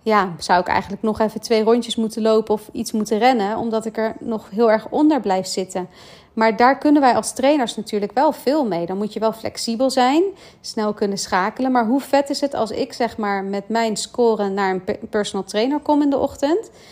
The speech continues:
dat ik laat zien van, "Nou, ik heb heel slecht geslapen. Kijk, mijn herstel is, eh, vijftien procent en mijn advies is om onder de zes te blijven." Dat de trainer dan dus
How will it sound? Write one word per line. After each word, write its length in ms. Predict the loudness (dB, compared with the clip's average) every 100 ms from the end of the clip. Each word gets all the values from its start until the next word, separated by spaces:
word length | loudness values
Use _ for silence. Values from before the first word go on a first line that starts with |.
| -18 -8
dat 120 | -2
ik 80 | 0
laat 180 | 0
zien 160 | 0 -2
van, 140 | 0
"Nou, 160 | 0 0
ik 80 | 0
heb 100 | 0
heel 240 | 2 2
slecht 320 | 2 0 -2
geslapen. 500 | -6 0 2 2 0
Kijk, 260 | -2 -2 0
mijn 440 | -2 -2 -2 -6 -10 -20 -12
herstel 540 | -2 -2 2 4 4 4
is, 260 | 2 0
eh, 100 | 0 0
vijftien 480 | 4 4 4 -2 -4
procent 500 | -4 -2 0 0 -2
en 140 | -4
mijn 120 | -2
advies 340 | -4 -4 -6 -6
is 120 | -6
om 260 | -4 -6 -8 -6
onder 280 | -2 0 0
de 80 |
zes 280 | 2 0 2
te 100 | 0
blijven." 480 | 0 0 0 0 -4 -6 -20 -20 -4
Dat 160 | 0
de 100 | 0
trainer 420 | 2 4 6 4
dan 260 | 4 6 6
dus 360 | 4 0 -6